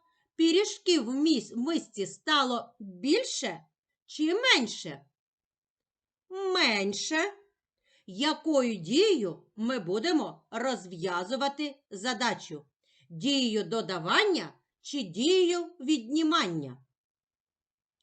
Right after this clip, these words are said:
Дією віднімання. Складемо вираз. Від того, що було в мисці,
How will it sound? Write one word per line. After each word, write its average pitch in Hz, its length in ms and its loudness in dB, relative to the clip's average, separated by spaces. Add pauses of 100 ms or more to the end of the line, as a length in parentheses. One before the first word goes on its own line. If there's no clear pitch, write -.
(280)
Дією 240 800 0 (280)
віднімання. 208 1120 -4 (400)
Складемо 233 1120 -2 (280)
вираз. 247 720 -2 (1040)
Від 247 380 -8
того, 240 340 4
що 277 280 2
було 233 400 0
в 175 60 -4
мисці, 254 760 -2